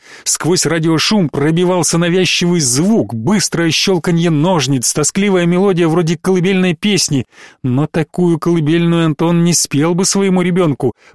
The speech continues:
Похоронную, тоскливую... Он не взялся бы объяснять, однако мелодия заставила подумать о вымерших таежных деревнях, о гнилых срубах, о старухе, баюкающей запеленатую головешку, поющую ей за могильным голосом.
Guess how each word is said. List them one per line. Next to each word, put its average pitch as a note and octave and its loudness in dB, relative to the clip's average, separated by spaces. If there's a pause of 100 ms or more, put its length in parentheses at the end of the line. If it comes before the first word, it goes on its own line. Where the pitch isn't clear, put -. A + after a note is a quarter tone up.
Похоронную, C#3+ 0
тоскливую... C#3+ 0 (400)
Он D#3 0
не E3+ 2
взялся D#3+ 0
бы D#3 2
объяснять, E3 -2
однако E3 -2
мелодия E3+ 2
заставила E3+ 0
подумать F3 0
о D3+ 0
вымерших F3 0
таежных E3 2
деревнях, D#3+ 0 (140)
о C#3+ -4
гнилых F3+ 0
срубах, D3 0
о D#3+ 2
старухе, D#3 0
баюкающей E3+ 0
запеленатую E3 0
головешку, D3+ 0
поющую F3 0
ей D#3+ 0
за C#3+ 0
могильным F3+ 2
голосом. C#3 0